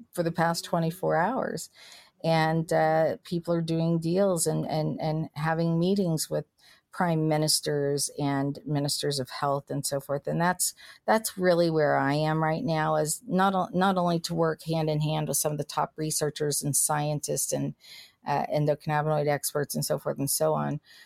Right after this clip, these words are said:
Uh, but also to take a look at, you know, when people want to choose that as an alternative therapy to cancer treatment,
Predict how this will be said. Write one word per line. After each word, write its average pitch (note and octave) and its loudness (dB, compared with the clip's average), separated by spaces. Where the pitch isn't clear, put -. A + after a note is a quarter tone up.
Uh, D3+ 2
but E3+ 0
also E3+ 4
to D#3+ -6
take D#3+ -2
a D#3 2
look D3+ 0
at, D3+ 0
you E3 -2
know, D3 2
when D3+ 0
people F3 -2
want E3 0
to C#3 -4
choose D#3 -2
that D3+ 2
as C#3+ -2
an D#3 0
alternative D3+ -2
therapy D#3 -2
to E3+ -4
cancer A3 -4
treatment, - -14